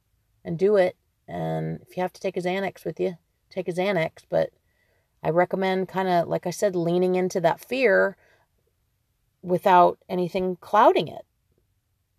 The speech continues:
So I'm gonna leave you with that from California. I fly out tomorrow on the red eye from L A X to Atlanta, and I will be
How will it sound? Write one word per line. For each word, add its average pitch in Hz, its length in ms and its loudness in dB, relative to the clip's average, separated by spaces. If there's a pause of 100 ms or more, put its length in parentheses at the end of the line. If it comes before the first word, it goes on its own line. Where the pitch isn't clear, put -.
(1160)
So 202 680 -2 (260)
I'm 190 100 -6
gonna 247 180 -4
leave 262 160 -6
you 247 100 -2
with 233 120 -6
that 269 340 -6 (460)
from 202 120 -12
California. 208 680 -4 (180)
I 165 80 -12
fly 190 280 -4
out 202 220 -2
tomorrow 185 420 2
on 190 120 -4
the 208 80 -4
red 170 180 2
eye 196 320 0 (1000)
from 185 200 -10
L 180 240 -4
A 170 80 0
X - 260 -6
to 180 120 -4
Atlanta, 165 480 -2 (760)
and 165 140 -8
I 165 120 -4
will 160 140 -8
be 170 180 -4